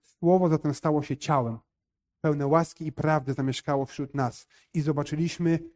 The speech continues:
Jego chwałę". Chwałę jako jedynego zrodzonego, który pochodzi od Ojca. Jego chwałę. Kogo? Słowo, które było od początku. Słowo,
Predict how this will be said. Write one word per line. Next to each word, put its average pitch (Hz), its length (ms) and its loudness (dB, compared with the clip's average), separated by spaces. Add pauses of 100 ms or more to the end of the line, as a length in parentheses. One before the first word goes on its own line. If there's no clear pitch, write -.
(320)
Jego 147 680 2 (200)
chwałę". 135 480 0 (920)
Chwałę 180 500 4
jako 147 220 0
jedynego 156 440 2
zrodzonego, 151 500 -2
który 143 200 -6
pochodzi 143 340 -4
od 139 100 -2
Ojca. 131 260 -4 (360)
Jego 165 340 4
chwałę. 120 500 -6
Kogo? 170 300 -8 (880)
Słowo, 202 680 6
które 170 220 0
było 165 160 0
od 165 80 -2
początku. 151 480 -4
Słowo, 208 720 4